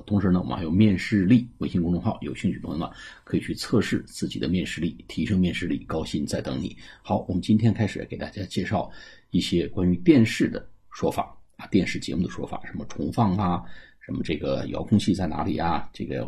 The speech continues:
我看过这最后一集啊，等等。好，我们今天先给大家介绍三种说法。第一个叫“Where is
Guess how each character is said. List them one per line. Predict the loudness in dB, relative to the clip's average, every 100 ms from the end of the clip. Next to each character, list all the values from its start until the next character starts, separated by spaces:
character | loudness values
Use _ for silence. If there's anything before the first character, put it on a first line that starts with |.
| -8
我 | -10
看 | -2 -2
过 | -2
这 | -4 -2
最 | 0
后 | 2 2
一 | 0
集 | 0 0
啊， | 0
等 | -2 -4
等。 | -4 -8 -18 -12
好， | 0
我 | 2
们 | 4
今 | 4
天 | 4
先 | 2 -2
给 | -2
大 | -4
家 |
介 | -2 -2
绍 | -2
三 | -2 -2
种 | -2 -4
说 | -4
法。 | -2 2
第 | 4
一 | 4
个 |
叫 | 2 0
“Where | 4 8 8 6 4 -2 4
is | 6 8 6 0